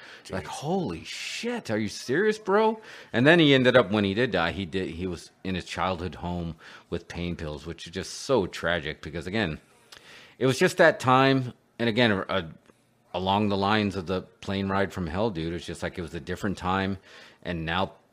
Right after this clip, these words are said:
Speaker 1: the, the guys are more like, "Let's take care of each other." There's a little, it's a little less cutthroat, you know, like C M Punk was talking about. It's like, the locker room's actually fun to be in. You know, the guys going back to the hotel and playing games. It didn't have to be this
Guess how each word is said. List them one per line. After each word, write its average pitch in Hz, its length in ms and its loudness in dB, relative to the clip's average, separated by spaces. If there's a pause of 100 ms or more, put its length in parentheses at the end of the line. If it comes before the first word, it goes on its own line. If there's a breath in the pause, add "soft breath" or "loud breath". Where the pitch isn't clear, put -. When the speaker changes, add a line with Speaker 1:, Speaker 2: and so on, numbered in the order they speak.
Speaker 1:
the, 87 300 -4
the 95 80 -8
guys 98 420 0
are 95 160 0
more 90 520 -2 (180)
like, 90 260 -4
"Let's 92 220 -6
take 98 240 -6
care 95 240 -2
of 82 100 -6
each 85 220 -10
other." 92 440 0 (360 loud breath)
There's 87 220 -6
a 90 40 -4
little, 92 240 -4
it's 90 200 -6
a - 20 -2
little 95 300 -2
less 87 260 -4
cutthroat, 92 760 -4
you 90 100 -4
know, 85 160 -4
like 80 240 -6
C - 120 -8
M 82 120 -4
Punk 87 240 -6
was 90 100 -10
talking 90 320 -4
about. 87 160 -2
It's 82 140 -6
like, 82 260 -6
the 85 80 -8
locker 82 360 -2
room's 85 200 -4
actually 85 320 -6
fun 82 480 -6
to 65 100 -14
be 78 220 -8
in. 80 240 -6 (440 loud breath)
You 92 100 -2
know, 85 60 -4
the 82 80 -8
guys 82 300 -2
going 87 220 -4
back 87 220 -4
to - 80 -10
the 80 80 -6
hotel 85 480 -6
and 82 100 -6
playing 82 320 -6
games. 80 320 -8
It 92 100 -8
didn't 120 240 0
have 110 220 2
to 101 80 -4
be 101 200 -2
this 90 220 -4